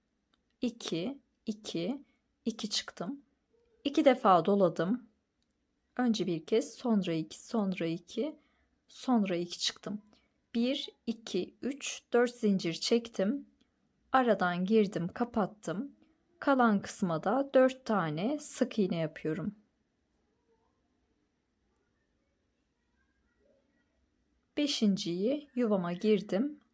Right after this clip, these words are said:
kapattım. Bir, bir zincir, bir tane daha örümcek.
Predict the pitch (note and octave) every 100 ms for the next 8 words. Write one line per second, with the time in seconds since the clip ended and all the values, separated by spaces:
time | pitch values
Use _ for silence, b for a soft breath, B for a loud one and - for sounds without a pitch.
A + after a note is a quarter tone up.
0 | _ - A3 F#3 D#3+ - A#3 D4 - _
1 | _ _ A3+ A3 E3 - _ _ _ A#3
2 | G#3 F3+ D#3+ D#3 D#3 B3 D#4+ - _ _
3 | _ _ _ _ _ - C#4 G#3 F3 D#3+
4 | E3 E3+ A3+ D4 - A#3 G#3 E3+ - E3+
5 | -